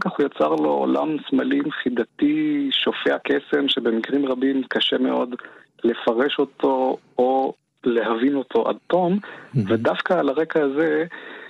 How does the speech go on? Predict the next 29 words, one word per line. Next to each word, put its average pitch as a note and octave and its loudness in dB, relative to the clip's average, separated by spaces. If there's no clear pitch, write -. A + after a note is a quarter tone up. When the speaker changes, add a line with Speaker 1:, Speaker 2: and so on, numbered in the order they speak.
Speaker 1:
אה, A#2 2
אני A2+ -2
חושב A#2+ 0
שמתבלט C3 0
הלחן B2 2
המופלא A#2 0
הזה A#2+ 0
של A2 0
גרוניך, A#2 0
שהוא A2+ 0
בעיניי A#2 0
באמת A#2+ -2
יצירת A#2+ 0
מופת, - -2
מופת C#3+ 0
קטנה, B2 2
כי - 2
קודם F3+ 2
כל E3 2
באה C#3 2
כאן C3+ 2
לידי A#2 0
ביטוי B2+ 0
היכולת B2+ 0
שלו A#2+ 2
לברוא A#2 0
עולם, G#2+ 0
עולם A#2 0
מוזיקלי, D3 0